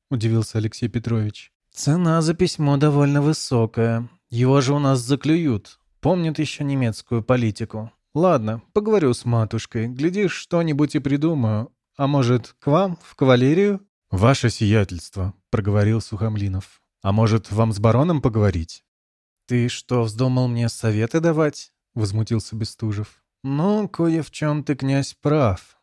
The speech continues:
Встретиться с прусаком надобно». «А вот и Фимка», проговорил граф, когда в зал вошел денщик его сиятельства. «Долго же ты шел», протянул письмо и приказал: «Отнесешь Эйлеру,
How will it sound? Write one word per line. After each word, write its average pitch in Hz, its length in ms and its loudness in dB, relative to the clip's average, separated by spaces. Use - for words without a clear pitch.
Встретиться 175 640 -2
с - 80 -10
прусаком 156 600 -2
надобно». 107 600 0
«А 147 220 2
вот 180 220 2
и 170 60 6
Фимка», 135 560 2
проговорил 110 460 2
граф, 123 380 0
когда 113 340 0
в 104 60 -2
зал 135 200 2
вошел 117 440 0
денщик 104 500 -4
его 104 200 -2
сиятельства. - 880 -4
«Долго 156 440 2
же 165 120 2
ты 180 140 2
шел», 113 480 0
протянул 117 440 -2
письмо 127 380 -2
и 113 80 0
приказал: 98 560 -4
«Отнесешь 160 600 0
Эйлеру, 127 420 4